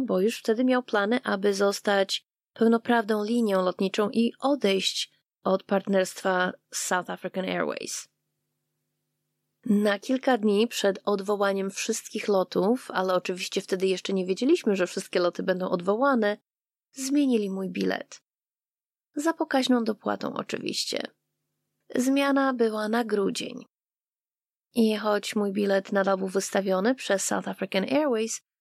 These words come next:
to dopłata miała być wykonana przelewem bezpośrednio do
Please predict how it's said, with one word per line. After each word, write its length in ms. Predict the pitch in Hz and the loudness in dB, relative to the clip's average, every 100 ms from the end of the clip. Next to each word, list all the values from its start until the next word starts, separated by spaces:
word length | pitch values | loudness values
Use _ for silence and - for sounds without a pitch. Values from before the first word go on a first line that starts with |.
| _ | _
to 120 | - 214 | -6 0
dopłata 840 | 254 - 302 415 415 214 202 233 _ _ | 0 -2 -2 0 0 0 0 -2 _ _
miała 260 | 208 254 320 | 2 2 2
być 180 | 262 247 | 0 -2
wykonana 420 | 247 240 226 214 | 2 2 2 -2
przelewem 640 | - - 208 196 196 190 | -4 0 4 4 2 -4
bezpośrednio 1040 | 185 214 247 - 247 - 208 196 196 196 190 | 2 2 2 0 0 2 4 4 4 2 0
do 480 | - 190 180 175 | 2 2 2 0